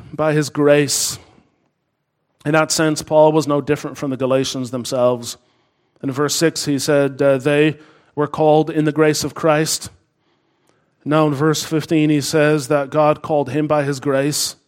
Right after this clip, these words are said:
He called these people out of heathendom. He called Paul out of legalism. He called them both to a life of faith, and that, that shows the efficacy of God's call, the power of his gospel.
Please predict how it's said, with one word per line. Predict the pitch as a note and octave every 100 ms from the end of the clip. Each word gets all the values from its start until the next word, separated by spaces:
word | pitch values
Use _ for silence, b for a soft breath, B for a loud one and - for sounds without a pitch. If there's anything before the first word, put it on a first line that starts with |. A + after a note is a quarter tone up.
| _ _ _ _ _ _ _ _ _ _ -
He | D#3
called | E3+ D#3+ D#3+
these | D#3+ -
people | E3 D3+ D3+
out | D3+
of | C#3+
heathendom. | D3+ D#3+ D#3+ D#3+ E3 F3 C3+ _ -
He | C#3+
called | D#3+ D3 C#3+
Paul | E3 D3+
out | D3+
of | C3+
legalism. | C3 D3 D#3 D#3+ D3+ E3 D3+ _ _ _ _ _ _ _ _ _
He | D3
called | - E3+ D#3
them | D3+
both | D3+ D#3 -
to | D#3+
a | C#3+
life | D#3 D3
of | C#3
faith, | - D#3 E3 E3+ -
and | D3
that, | D#3+ F3 - _
that | F3+ F3+
shows | - F3+ F3+ D3
the | E3 D#3 B B
efficacy | G#3 G#3 G3+ D#3 - C3+ A#2+
of | A#2+
God's | F3 D#3+ D3
call, | - E3 D3+ C3+ - _ _ _ _
the | -
power | - A3+ G3 F#3
of | D#3+
his | C3+ C3
gospel. | C#3 C#3 - -